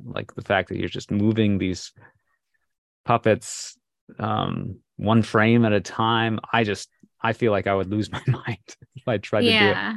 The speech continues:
Speaker 1: to do it.
Speaker 2: Like, watching them do it in the credits, I was like, "That's really cool," but that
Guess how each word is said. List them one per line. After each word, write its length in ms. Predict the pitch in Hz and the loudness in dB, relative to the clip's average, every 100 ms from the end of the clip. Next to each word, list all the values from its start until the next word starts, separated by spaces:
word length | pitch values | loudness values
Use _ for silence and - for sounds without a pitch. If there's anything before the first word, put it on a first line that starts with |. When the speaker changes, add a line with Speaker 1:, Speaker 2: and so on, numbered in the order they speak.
| 208 | -10
Speaker 1:
to 60 | |
do 80 | - | -14
it. 60 | 196 _ - | -16 _ -12
Speaker 2:
Like, 140 | 226 220 | -6 0
watching 440 | 220 233 240 294 | 2 2 2 0
them 180 | 311 294 | 2 0
do 160 | 226 220 | 0 -2
it 80 | |
in 100 | 226 | -2
the 80 | 208 | -4
credits, 540 | 196 - 180 240 254 214 | -4 -2 0 0 -2 -6
I 100 | 220 | -4
was 100 | 226 | -4
like, 100 | 220 | -2
"That's 260 | 226 - | -4 -6
really 360 | 196 190 220 214 | -4 -2 0 -2
cool," 380 | - 196 196 240 | -2 -2 -2 -2
but 180 | 214 208 | -4 -4
that 400 | 202 196 214 208 | 0 0 0 -2